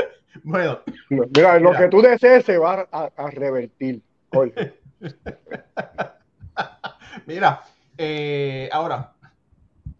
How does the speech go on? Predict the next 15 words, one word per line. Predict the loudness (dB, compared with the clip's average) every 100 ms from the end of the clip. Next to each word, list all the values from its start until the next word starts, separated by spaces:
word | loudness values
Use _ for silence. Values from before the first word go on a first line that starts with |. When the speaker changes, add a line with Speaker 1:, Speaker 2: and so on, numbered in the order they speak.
| _
Speaker 1:
si | -8
habláramos | -6 -4 -4 -4 -6
un | -8 -12
poco | -12 -10 -12 -14 -16
sobre | -12 -10 -10 -10 -10 -12 -12 -14
ese | -14 -14
equipo | -16 -14 -12
de | -10
Baltimore | -10 -14 -14 -16 -16 _
y | -16
ese | -14 -16
equipo | -18 -16 -14 -12
de, | -12 -12 -12 -14 -18 _ _ _ _ _ _ _ _ _ _ _ _ -10
de | -10
Houston, | -8 -12 -12 -12 -10 -14